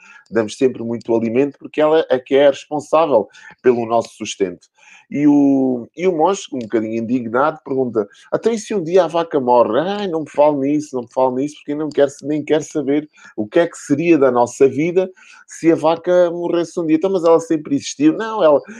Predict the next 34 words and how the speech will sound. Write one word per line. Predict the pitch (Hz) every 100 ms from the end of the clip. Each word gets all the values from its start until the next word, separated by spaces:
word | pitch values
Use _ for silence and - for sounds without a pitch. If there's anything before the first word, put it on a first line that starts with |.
| - -
temos | 151 147
tido | 165 165
a | 180
sorte, | - 185 208 -
né? | 151 165
Se | 165 -
ca-, | - 147
cada | - 139
vez | 143 156 -
que, | - 131
que | -
uma | 139 135
vaca | 156 156
fica, | 135 151 143 135 - - 214 -
fica | 143 147 147
velha, | 147 175 175
nós | 165 170
temos | 170 151
tido | 165 165
a |
sorte | 160 165 165 165 139
de | 151 156 - - -
uma | 147 151
vaca | 143 165 160
vir | 143 160
também | 156 156 165
aqui | 151 160
parar, | - 147 156 151
e | 139
parece | 143 151 -
que | 165
há | 151
aqui | - 151
uma, | 147 143